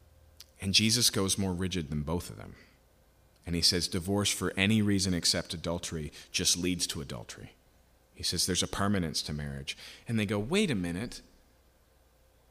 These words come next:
Why did Moses permit us to divorce our wives?" And he says, "He did that because of your hardness of hearts, but in the beginning it was not so." With full confidence, I can tell you tonight about this polygamy.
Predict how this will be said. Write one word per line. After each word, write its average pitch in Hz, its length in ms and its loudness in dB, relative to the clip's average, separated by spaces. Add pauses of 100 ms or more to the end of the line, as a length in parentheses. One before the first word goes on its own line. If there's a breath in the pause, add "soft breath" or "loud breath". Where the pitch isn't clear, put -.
(240)
Why 147 220 6
did 190 180 2
Moses 143 480 0
permit 127 640 0
us 82 540 -2
to - 100 -10
divorce 95 460 0
our 85 100 -4
wives?" 73 440 -6
And 85 80 -4
he 78 60 -4
says, - 340 -2 (220 loud breath)
"He 101 140 -2
did 113 220 0
that 104 200 0
because 92 220 -6
of 85 100 -8
your 87 100 -4
hardness 90 440 -4
of 82 80 -10
hearts, 90 420 -4 (220 loud breath)
but 85 120 -8
in 90 100 -2
the 82 60 -4
beginning 85 460 -2
it 64 80 -8
was 76 160 -8
not 71 200 -10
so." 62 260 -4 (1700)
With 107 140 0
full 139 300 0
confidence, 110 600 -2
I 87 80 -4
can 90 160 -6
tell 90 200 -4
you 87 120 -4
tonight 85 400 -8 (240 loud breath)
about 90 240 -4
this 87 160 -2
polygamy. 113 560 -4